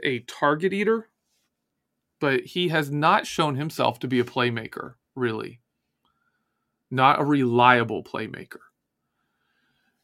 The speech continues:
Deontay Johnson gets a lot of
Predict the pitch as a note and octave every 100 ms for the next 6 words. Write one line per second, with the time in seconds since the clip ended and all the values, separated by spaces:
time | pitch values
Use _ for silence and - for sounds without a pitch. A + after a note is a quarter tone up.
0 | _ _ _ _ _ - C3+ F3 G#3+ G#3+
1 | F3 E3 F#3+ D#3 C#3+ C3 B2 B2+ C3+ E3
2 | F3 D#3 C3+ B2+ A#2+ A2 -